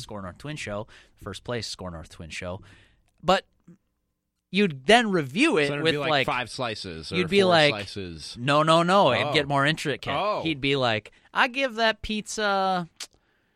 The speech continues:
Speaker 1: two thick-cut, uncured pepperonis,
Speaker 2: <laughs>
Speaker 1: a small handful of anchovies, and four cloves of finely diced garlic."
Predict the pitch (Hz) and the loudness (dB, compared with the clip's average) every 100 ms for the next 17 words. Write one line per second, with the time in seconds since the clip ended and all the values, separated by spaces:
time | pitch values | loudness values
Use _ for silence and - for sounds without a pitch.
0 | _ _ - 220 262 294 285 - - - | _ _ -4 -2 0 -2 -6 -10 -12 -2
1 | 247 - _ - 202 165 - - 170 214 | -2 -4 _ -2 0 0 -2 -6 -4 -4
2 | 202 214 202 190 - - 185 190 175 160 | -6 -4 -2 -2 -6 -6 -6 -6 -4 -2
3 | 147 151 180 - - _ _ - - 427 | -2 -4 -6 -10 -14 _ _ -18 -16 -16
4 | - - - 240 - - 320 - 311 311 | -14 -12 -10 -10 -8 -10 -10 -10 -10 -8
5 | 320 254 233 - - - 175 185 208 226 | -10 -10 -6 -2 2 2 4 6 6 6
6 | 202 196 190 - 185 175 151 - 165 175 | 4 2 2 0 0 0 0 -4 -4 -2
7 | - 180 165 175 175 170 - - 190 151 | 0 0 0 -2 -2 -2 -6 -6 -2 0
8 | 151 151 147 135 - - - 165 185 202 | 2 0 -2 -4 -6 -14 -10 0 2 2
9 | - 190 170 160 139 123 131 123 - 139 | 2 0 2 2 0 -4 -6 -6 -4 -4
10 | 151 135 117 120 - - 107 90 80 - | -4 -4 -2 -2 -4 -6 -6 -6 -14 -20